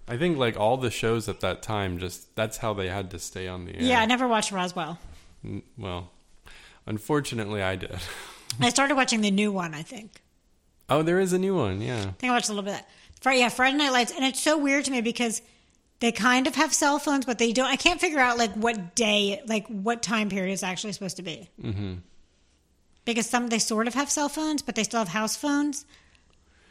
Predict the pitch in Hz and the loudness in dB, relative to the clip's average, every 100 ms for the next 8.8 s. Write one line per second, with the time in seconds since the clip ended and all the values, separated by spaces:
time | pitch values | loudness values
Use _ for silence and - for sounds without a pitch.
0 | _ - _ - 147 156 135 135 - 170 | _ -20 _ -4 2 4 4 2 -2 -4
1 | 196 208 196 175 143 - - 117 127 - | -2 0 2 2 -2 -6 -2 0 0 -2
2 | 135 117 110 104 104 - - _ _ - | -4 -2 -2 -4 -6 -8 -16 _ _ -12
3 | - 123 - 98 95 110 110 - 95 - | -4 -4 -2 -6 -4 -4 -6 -6 -6 -4
4 | 113 113 113 117 113 110 - 107 113 127 | -2 -2 -4 -4 -2 -4 -2 -2 -2 -4
5 | 131 - - - - - - 113 107 117 | -6 -10 -14 -20 -20 -20 -8 -4 -2 -2
6 | 117 127 143 160 147 139 131 117 101 - | -2 -2 0 0 -2 -4 -2 -2 -2 -4
7 | 107 104 - 98 92 - 117 104 95 113 | -4 -4 -6 -8 -6 -4 -2 -2 -4 -6
8 | 101 95 90 87 85 85 87 | -6 -4 -4 -4 -6 -6 -10